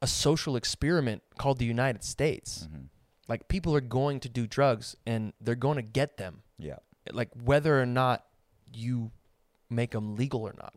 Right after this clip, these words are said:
Speaker 2: Yeah.
Speaker 1: And if you've done something for as long as we've done it in this country, which is drug, like, the drug war, and it doesn't work, and it's just continuing to get worse,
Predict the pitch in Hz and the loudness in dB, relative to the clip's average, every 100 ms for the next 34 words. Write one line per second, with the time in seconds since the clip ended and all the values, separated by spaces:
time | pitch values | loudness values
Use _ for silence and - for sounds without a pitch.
0 | - 80 69 - - - - - 123 127 | -14 -12 -12 -16 -20 -20 -20 -8 -2 0
1 | 113 107 98 - _ _ _ _ _ - | 0 -2 -8 -16 _ _ _ _ _ -8
2 | 131 143 117 113 151 175 - 131 131 120 | -4 -2 -2 2 4 4 0 0 0 -2
3 | 113 120 107 110 127 143 117 123 113 120 | 0 0 2 4 4 4 2 0 2 2
4 | 110 98 - - 117 - 104 107 - 104 | 2 -4 -6 -4 -4 -6 -8 -8 -6 -8
5 | 95 - 107 110 123 110 - _ - 104 | -8 -10 -2 0 0 -4 -12 _ -4 -4
6 | - _ _ _ _ _ _ _ _ - | -6 _ _ _ _ _ _ _ _ -20
7 | _ _ _ _ _ - - _ _ _ | _ _ _ _ _ -20 -20 _ _ _
8 | 117 110 127 139 101 98 104 - - - | -2 4 2 2 -4 -4 -8 -14 -20 -20
9 | - - - 113 104 123 123 107 139 113 | -16 -10 -2 -2 0 0 0 2 2 0
10 | - - 113 110 120 104 - - 117 - | -4 -10 -4 -4 -4 -6 -8 -4 -4 -4
11 | - 117 143 147 135 120 123 123 139 120 | -4 0 2 2 0 -2 -2 -2 -2 -2
12 | - - | -6 -8